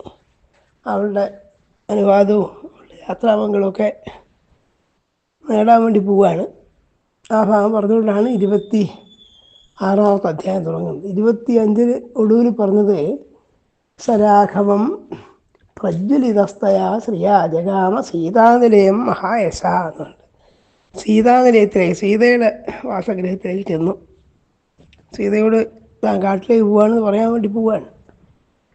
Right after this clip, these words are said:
ഇനി ഇരുപത്തിയാറ് മുതൽക്ക് മുപ്പത് വരെയുള്ള,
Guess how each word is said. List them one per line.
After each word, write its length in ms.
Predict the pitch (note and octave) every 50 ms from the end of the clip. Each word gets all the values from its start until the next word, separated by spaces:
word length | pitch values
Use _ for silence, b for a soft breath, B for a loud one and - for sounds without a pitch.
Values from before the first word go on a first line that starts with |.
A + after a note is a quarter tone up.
| -
ഇനി 280 | - B3 C#4+ - - - - - _ _ _ _ -
ഇരുപത്തിയാറ് 720 | C#4+ G3+ A3+ A#3 B3+ B3+ B3+ B3+ - B3 A3+ A3 A3 A3+ A3
മുതൽക്ക് 420 | G#3 G#3+ G#3+ G3+ F#3+ A3+ G#3 G#3 - - - - - -
മുപ്പത് 460 | - _ - - C#4 C4+ A#3+ B3 A#3
വരെയുള്ള, 440 | A3 G#3+ G#3 G#3 G#3 G3 G3+ -